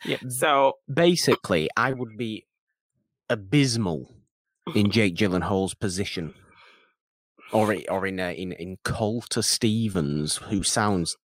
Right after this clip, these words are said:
Speaker 1: like some sort of American football player.
Speaker 2: <laughs>
Speaker 1: Um, i-, in his position, I would be absolutely awful. I'd be much more appropriate in the position of Vera Farmiga, who I also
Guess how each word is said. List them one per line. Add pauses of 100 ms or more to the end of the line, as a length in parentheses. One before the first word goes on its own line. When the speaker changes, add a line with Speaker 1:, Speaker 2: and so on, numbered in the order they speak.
(100)
Speaker 1:
like
some
sort
of (720)
American
football
player. (640)
Speaker 2:
<laughs> (600)
Speaker 1:
Um, (260)
i-,
in
his
position,
I
would
be
absolutely
awful. (920)
I'd
be
much
more
appropriate
in
the
position
of
Vera
Farmiga, (640)
who
I
also